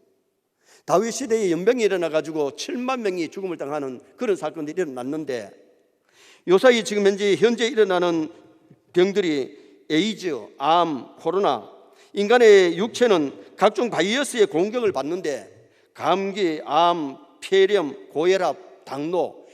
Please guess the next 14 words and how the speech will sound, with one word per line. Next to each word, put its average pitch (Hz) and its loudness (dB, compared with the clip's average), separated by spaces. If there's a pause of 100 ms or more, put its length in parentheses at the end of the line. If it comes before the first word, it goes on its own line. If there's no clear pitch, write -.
이런 262 -4
질병들이 202 -4
우리를 165 -4
위협하고 147 -2
있는 165 -4
거지요. 123 -8 (1800)
이번 196 0
코로나로 180 0
신불 202 -6
시간에, 151 -4 (640)
에, 135 -4 (1600)
고통을 196 -2
받았는데, 127 -4 (2500)
육백삼십만이 202 -6